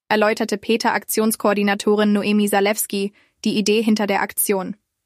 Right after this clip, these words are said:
Die Demonstration ist angemeldet und genehmigt. Ein Team von zehn Personen wird anwesend sein,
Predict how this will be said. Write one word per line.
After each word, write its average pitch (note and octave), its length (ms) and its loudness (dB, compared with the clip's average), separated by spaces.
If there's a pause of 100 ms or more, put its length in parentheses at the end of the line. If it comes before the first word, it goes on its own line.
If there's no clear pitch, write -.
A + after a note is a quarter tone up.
(480)
Die A3+ 80 2
Demonstration A3 680 2
ist G#3+ 180 -4
angemeldet G#3 540 2
und G#3 160 -2
genehmigt. G3 580 -4 (520)
Ein G#3+ 160 0
Team B3+ 200 2
von A3 200 0
zehn A#3 240 0
Personen G#3 500 0
wird G3 140 -2
anwesend G#3 480 2
sein, G3+ 340 0